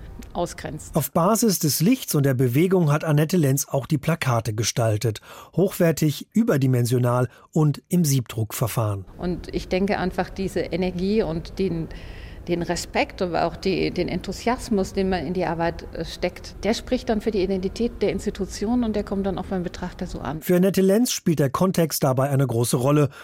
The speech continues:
Speaker 2: Und wer durch die vier großen Räume des Museum Angewandte Kunst geht, merkt das auch. Alle Räume leben und sprechen. Die Grafikdesignerin hat ihre Arbeit nämlich begehbar gemacht. Jede Wand, jede Säule, jede Nische passt sich farblich dem Raum an.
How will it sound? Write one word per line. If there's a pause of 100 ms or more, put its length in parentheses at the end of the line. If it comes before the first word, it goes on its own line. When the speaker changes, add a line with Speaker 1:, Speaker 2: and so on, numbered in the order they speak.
(140)
Speaker 2:
Und
wer
durch
die
vier
großen
Räume
des
Museum
Angewandte
Kunst
geht, (280)
merkt
das
auch. (360)
Alle
Räume
leben (120)
und
sprechen. (440)
Die
Grafikdesignerin (160)
hat
ihre
Arbeit
nämlich
begehbar
gemacht. (300)
Jede
Wand,
jede
Säule, (100)
jede
Nische
passt
sich
farblich
dem
Raum
an.